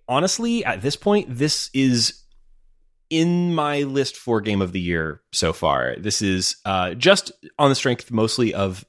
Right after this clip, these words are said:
the story. I think the story is really, really good. Um, and that's the kind of stuff that we, uh, being that we're not doing a full spoiler break on this one, um,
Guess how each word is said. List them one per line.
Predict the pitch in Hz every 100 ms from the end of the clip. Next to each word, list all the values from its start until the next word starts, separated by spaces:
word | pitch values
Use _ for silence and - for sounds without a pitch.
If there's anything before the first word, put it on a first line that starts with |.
| -
the |
story. | - 104 90 85 85
I | 104
think | 107
the | -
story | - 104 98
is | 92
really, | 92 87
really | 85 82
good. | 78 76 - - - - - - -
Um, | 87 82 80 80
and | 107 110
that's | 113 -
the |
kind | - 110
of | 95
stuff | 95 -
that | 85
we, | 90 85 85 -
uh, | 87 85 80 82 - _ _
being | 113
that | 101
we're | 95
not | 92 78
doing | 90
a | 85
full | 82
spoiler | 80 - 80 80
break | 71 73
on | 82 80
this | 78
one, | - 71 73 -
um, | 85 78 73 71